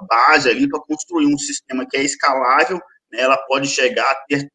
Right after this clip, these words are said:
até cento e cinquenta clientes no futuro usando, né, essa mesma base, esse mesmo sistema. Então,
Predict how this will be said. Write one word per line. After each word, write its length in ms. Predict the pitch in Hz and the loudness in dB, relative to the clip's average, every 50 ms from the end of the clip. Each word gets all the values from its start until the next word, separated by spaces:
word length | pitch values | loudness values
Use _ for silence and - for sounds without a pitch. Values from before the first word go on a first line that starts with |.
| _ _ _ - - | _ _ _ -6 -6
até 320 | - - - - 160 208 | -6 -6 -2 0 0 0
cento 440 | - - - - 190 240 247 254 254 | 0 -2 -6 -4 -4 -4 -4 -4 -6
e 20 | |
cinquenta 640 | 240 - - 220 - _ - 170 170 - - 165 - - | -8 -6 -8 -8 -10 _ -8 -8 -8 -8 -12 -16 -16 -12
clientes 680 | - 226 202 165 151 160 170 - - - 196 208 - - | -10 -4 0 0 0 0 0 -6 -8 -8 -6 -6 -4 -2
no 140 | 269 294 285 | -4 -4 -4
futuro 600 | 285 - - _ _ - - - 277 - 143 - 294 | -6 -14 -16 _ _ -2 2 4 6 6 6 6 4
usando, 560 | 294 - - - - 113 117 117 - - - _ - - - - _ - | 2 0 0 0 0 0 0 -2 -6 -8 -10 _ -20 -20 -20 -16 _ -2
né, 160 | 110 110 107 - - - - - - | 0 0 0 -2 -6 -16 -18 -10 -4
essa 400 | 95 92 101 101 101 - 117 104 | 0 2 2 2 2 2 -2 -2
mesma 480 | 104 110 120 127 120 131 143 123 107 | 0 2 2 2 2 4 2 2 2
base, 300 | - 104 117 117 117 123 | 2 2 2 2 0 -2
esse 260 | 123 123 - 139 117 113 | -4 -4 -4 -2 -2 0
mesmo 300 | 120 127 131 139 135 123 | 0 0 0 -2 -2 -4
sistema. 600 | - - - - _ - 113 110 104 101 98 95 | -4 -8 -8 -10 _ -6 -4 -2 -2 0 -2 -4
Então, 320 | 92 - 98 120 135 | -6 -6 -6 -2 -2